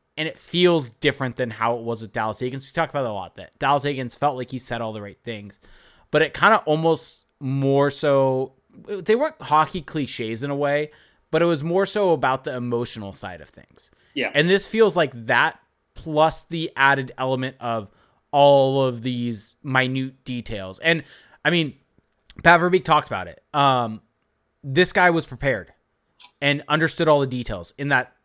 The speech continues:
Speaker 1: eight-hour interview that they did, they went over practice film. They went over film from when the Gulls played the, the, the Eagles.
Speaker 2: Eagles.
Speaker 1: And, like, this is someone that is really all about the details.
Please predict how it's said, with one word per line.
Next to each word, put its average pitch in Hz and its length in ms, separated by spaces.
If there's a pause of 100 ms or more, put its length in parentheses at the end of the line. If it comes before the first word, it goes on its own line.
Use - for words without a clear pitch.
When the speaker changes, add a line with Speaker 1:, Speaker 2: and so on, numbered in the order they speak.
(100)
Speaker 1:
eight-hour 160 460
interview 135 380
that 113 80
they 113 80
did, 110 220
they 123 100
went 143 160
over 135 200
practice 127 480
film. 107 240 (300)
They 139 140
went 156 160
over 156 200
film 151 360
from 143 160
when 139 100
the 135 60
Gulls 135 360
played 139 280
the, 120 380 (380)
the, 123 540 (160)
the 123 480
Eagles. 143 340
Speaker 2:
Eagles. 113 320
Speaker 1:
And, 131 420 (440)
like, 139 340
this 156 280
is 196 120
someone 185 400
that 156 320
is 143 300 (100)
really 151 640 (100)
all 147 240
about 131 280
the 127 80
details. 107 640